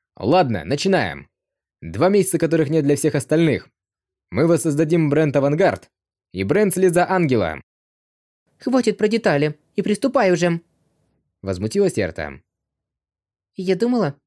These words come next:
Speaker 2: что ты все использовал на горько-сладкую персону. Когда твой инвентарь вновь наполнился?»
Speaker 1: задала вопрос Лиера.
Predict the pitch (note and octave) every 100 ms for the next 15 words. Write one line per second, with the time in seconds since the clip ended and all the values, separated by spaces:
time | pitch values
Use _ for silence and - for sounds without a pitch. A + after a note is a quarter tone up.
0 | _ - F3 F3+ - A3+ - G#3+ G3 G3+
1 | G3+ G3 G#3 G#3 - G#3 - G#3+ - -
2 | F#3 C3+ C3 _ _ _ - B3 A#3+ A#3
3 | F#3 F#3 G#3 A#3+ G#3 G3 A3+ A3+ A#3+ F3+
4 | D#3+ D#3+ E3 E3 _ _ _ _ _ _
5 | _ _ _ _ _ _ F#2+ G2 G2 F3+
6 | F#3+ F#3+ F#3 F3+ D3+ G2+ E2+ D#2+ D2